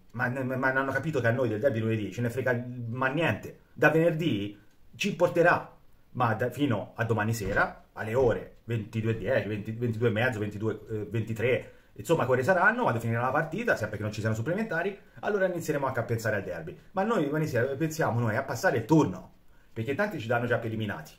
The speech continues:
Io ho ca-, capito, va bene che la prima partita, se si basano su una partita giocata male, eh, ci sta, io sono d'accordo,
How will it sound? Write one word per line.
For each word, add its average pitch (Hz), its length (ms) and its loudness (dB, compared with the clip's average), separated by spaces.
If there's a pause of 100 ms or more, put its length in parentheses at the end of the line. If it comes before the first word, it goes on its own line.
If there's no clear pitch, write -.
(760)
Io 202 160 6
ho 120 60 2
ca-, 139 180 2
capito, 147 360 0
va 107 120 2
bene 139 180 4
che 107 60 -2
la 107 80 0
prima 117 160 -2
partita, 131 360 -2
se 107 120 -6
si 110 100 -8
basano 110 320 0
su 92 80 -12
una 104 100 -4
partita 107 240 -4
giocata 113 300 0
male, 95 320 -6 (300)
eh, 120 160 -14
ci 127 140 -6
sta, - 340 2
io 151 240 0
sono 120 180 -6
d'accordo, 104 540 -2